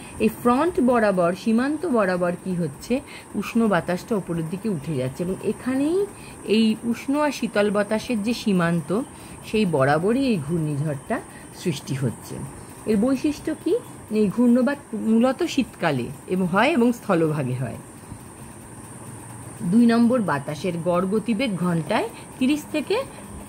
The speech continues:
পঁয়ত্রিশ কিলোমিটার। গড় গতিবেগ বলছে মানে কি, এর চেয়ে কমও হতে পারে, বেশিও হতে পারে।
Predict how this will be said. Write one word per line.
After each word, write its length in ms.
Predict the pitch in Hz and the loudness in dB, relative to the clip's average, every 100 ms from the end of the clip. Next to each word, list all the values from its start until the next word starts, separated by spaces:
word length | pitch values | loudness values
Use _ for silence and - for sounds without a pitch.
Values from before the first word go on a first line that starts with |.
| - - - - - - - - - | -16 -18 -18 -16 -16 -16 -16 -6 4
পঁয়ত্রিশ 520 | 240 233 240 285 - | 6 6 4 0 0
কিলোমিটার। 440 | 196 175 156 156 | 0 2 0 -2
গড় 280 | 165 196 220 | 2 4 4
গতিবেগ 460 | 233 277 262 294 233 | 2 0 0 0 0
বলছে 260 | 302 294 | -2 -4
মানে 180 | 320 311 | -2 -2
কি, 120 | 233 | 0
এর 60 | 220 | -2
চেয়ে 140 | 220 240 | -4 0
কমও 320 | 226 233 254 | 4 4 4
হতে 180 | 262 285 | 2 0
পারে, 220 | 247 415 | 0 2
বেশিও 400 | 277 220 - 165 | 2 2 0 0
হতে 200 | 147 - - | 0 -4 -8
পারে। 160 | 127 | -10